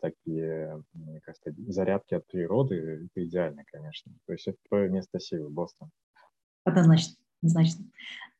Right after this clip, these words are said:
Speaker 2: Неважно, даже если я устану, даже если у меня был там тяжёлый день, допустим, сегодня, как я уже,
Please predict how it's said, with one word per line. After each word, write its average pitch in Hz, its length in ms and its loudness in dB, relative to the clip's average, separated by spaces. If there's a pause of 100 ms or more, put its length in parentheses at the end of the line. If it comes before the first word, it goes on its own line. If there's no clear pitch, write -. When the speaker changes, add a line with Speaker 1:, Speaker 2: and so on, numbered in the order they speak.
Speaker 2:
Неважно, 170 680 8
даже 196 360 6
если 185 280 6
я 165 140 10
устану, 143 480 2
даже 180 240 4
если 165 360 4
у 151 60 -2
меня 151 180 -6
был 147 220 2
там 135 220 -6
тяжёлый 156 340 2
день, 147 160 6
допустим, 131 300 -4
сегодня, 165 340 6
как - 180 2
я 143 100 2
уже, 139 260 -2